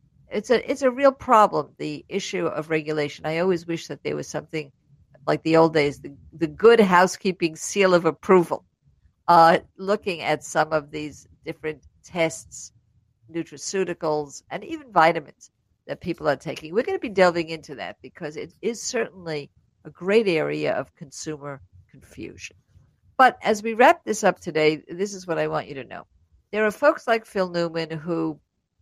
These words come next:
uh, have devoted their careers because of a realization that longevity and aging does not have to be a problem. It could actually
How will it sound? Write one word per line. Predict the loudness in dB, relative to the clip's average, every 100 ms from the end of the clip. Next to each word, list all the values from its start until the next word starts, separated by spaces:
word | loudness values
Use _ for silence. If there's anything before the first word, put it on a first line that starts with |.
| 0
uh, | 2
have | 4 2 0
devoted | -2 -6 2 4 4 0 0
their | 2 2
careers | -4 -8 -6 -8 -10 -14 -20 -20 _ _ _ _ _ _ _ _ _
because | -8 -8 -8 4 6 6 2
of | -6 -10 -8
a |
realization | -4 -2 0 -2 -4 -4 -4 -10 -14 _ _ _ _ _ _ _
that | 4 4 2
longevity | -2 -2 -2 -2 0 0 -2 -4
and | -6 -6 -8
aging | -6 -6 -10 -10
does | -10 -10
not | -8 2 4 2
have | -2 -10 -12
to | -8
be | -6
a | -6
problem. | -10 0 2 2 -2 -18 _ _ _ _ _ _ _
It | -10 -4
could | 0
actually | 2 0 -2 -4 -4 -4